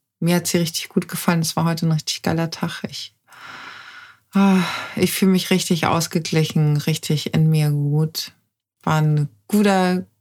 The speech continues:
gute Session. Zwei richtig geile Folgen heute in den Kasten gekriegt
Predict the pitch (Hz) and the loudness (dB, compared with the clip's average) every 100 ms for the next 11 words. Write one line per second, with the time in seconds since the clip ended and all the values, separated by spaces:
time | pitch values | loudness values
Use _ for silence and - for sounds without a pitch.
0 | _ - 226 220 214 220 214 220 208 220 | _ 0 4 4 4 2 2 4 6 4
1 | 226 _ _ _ - 180 190 196 196 196 | 0 _ _ _ 0 2 4 2 2 0
2 | 185 175 185 - 180 180 180 175 170 160 | 2 2 2 2 2 4 4 4 2 0
3 | - - 185 165 160 170 165 - | 0 2 0 0 0 -2 -2 -6